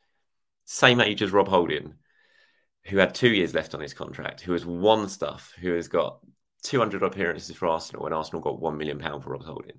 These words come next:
And Tottenham got thirteen times that for Davinson <laughs> Sanchez. I just, I, I know lots of you have disagreed with me, but I still never accept that that's a good deal for Arsenal. I know it can rise to four million or three point five million with add-ons, but the initial fee is one million pounds. I don't know how anyone can look at that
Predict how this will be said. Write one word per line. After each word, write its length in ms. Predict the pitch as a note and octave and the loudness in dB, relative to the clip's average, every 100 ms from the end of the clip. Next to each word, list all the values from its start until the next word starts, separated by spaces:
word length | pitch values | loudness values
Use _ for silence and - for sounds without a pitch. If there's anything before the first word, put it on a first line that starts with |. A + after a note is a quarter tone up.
| _ _ | _ _
And 280 | - D2+ C#2+ - _ _ _ | -8 -6 -8 -16 _ _ _
Tottenham 320 | - - D#2+ | -6 -4 -4
got 180 | - - | -6 -8
thirteen 600 | - G2 E2 - E2 D#2 | -2 2 2 2 -6 -6
times 360 | D#2 E2 D#2 C2+ | 0 0 0 -6
that 200 | A#1+ - _ _ _ _ _ _ _ | -8 -10 _ _ _ _ _ _ _
for 120 | - - | -16 0
Davinson 480 | E2 - D2 D#2+ | 0 0 -10 -10
<laughs> 0 | |
Sanchez. 680 | - - - - - - - _ _ _ - - - - - - _ _ _ _ | -8 -8 -6 -8 -8 -16 -20 _ _ _ -20 -20 -20 -20 -20 -20 _ _ _ _
I 100 | - | 0
just, 260 | G#2+ A#2 - | 2 -2 4
I, 140 | G#2 - - - | 2 2 -2 8
I 140 | A2+ | 8
know 160 | B2 A2+ | 10 6
lots 300 | G#2+ E2+ G#2 | 6 6 4
of 80 | |
you 80 | G2+ | 2
have 100 | G2 | 2
disagreed 440 | G2 G2 G2+ F#2+ F2+ | 0 -2 2 2 2
with 80 | |
me, 120 | F2 E2+ | 0 2
but 100 | D#2+ | 4
I 140 | F#2 | 4
still 340 | F#2 - G2 F#2 | 4 0 0 2
never 460 | G2 G2 F#2+ E2+ | 0 2 2 0
accept 360 | D#2 - D2+ - | -4 -2 -2 -2
that 100 | C2+ | -2
that's 240 | E2 - | -2 -2
a 40 | - | -4
good 220 | E2+ - | -4 0
deal 200 | E2 D#2 | 0 0
for 120 | F2 | 0
Arsenal. 220 | D#2 F2 | 0 0
I 40 | F#2 | 0
know 140 | F#2+ | 0
it 40 | |
can 240 | - G2 F2 | 0 -2 0
rise 260 | F2 E2 | 0 -2
to 100 | - | -6
four 260 | C#2 F2+ E2 | -12 -6 -4
million 220 | D#2+ D#2 | -4 -6
or 100 | D2+ | -8
three 240 | - F2+ E2 | -6 -4 -4
point 220 | E2+ D2 | -8 -4
five 220 | E2+ D2+ | -4 -4
million 200 | D#2+ D2+ | -6 -6
with 140 | D2 | 0
add-ons, 340 | D#2+ D#2 D2+ D2+ | 0 0 -8 -10
but 160 | - | -8
the 120 | F#2 F2+ | -2 -2
initial 300 | F#2 - E2+ | -2 -6 -8
fee 200 | - D#2 | -6 -6
is 100 | D2+ | -4
one 220 | D#2+ D#2 | -4 -4
million 240 | D2+ D2+ | -6 -8
pounds. 260 | D2+ - - | -8 -12 -8
I 80 | - | -4
don't 180 | F#2+ E2+ | 0 0
know 80 | F#2+ | 4
how 180 | F#2+ | 4
anyone 300 | F#2+ G2 E2+ | 4 2 -2
can 180 | E2+ F2 | -2 -4
look 160 | F2+ - | -4 -4
at 60 | |
that 180 | - - | -8 -8